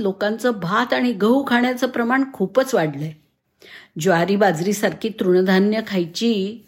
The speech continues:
लोकांनी बंदच केलंय. त्यात पुन्हा हे गहू, तांदूळ आता संकरित बियाणांपासून पिकवतात आणि पॉलिश तर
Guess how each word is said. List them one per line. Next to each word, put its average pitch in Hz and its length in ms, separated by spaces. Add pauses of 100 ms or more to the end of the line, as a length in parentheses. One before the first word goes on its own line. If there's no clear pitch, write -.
(100)
लोकांनी 240 400
बंदच 240 520
केलंय. 262 340 (1160)
त्यात 226 280 (400)
पुन्हा 262 300
हे 277 500
गहू, 247 540
तांदूळ 254 680 (240)
आता 285 240
संकरित 277 760
बियाणांपासून 277 760
पिकवतात 247 520 (640)
आणि 226 160
पॉलिश 208 640
तर 269 120